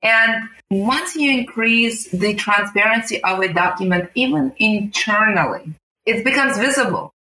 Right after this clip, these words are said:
People start seeing what's in your contract,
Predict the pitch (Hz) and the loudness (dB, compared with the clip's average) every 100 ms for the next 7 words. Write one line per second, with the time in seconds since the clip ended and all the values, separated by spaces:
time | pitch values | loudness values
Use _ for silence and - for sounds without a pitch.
0 | _ 196 208 226 226 - 220 226 226 220 | _ -4 0 -2 -2 0 2 2 2 -2
1 | - - - - 226 226 226 226 220 208 | -12 -20 -10 -6 0 2 4 2 2 0
2 | 254 - 339 294 226 202 151 - - - | 0 0 0 0 0 -2 -2 -2 -2 -6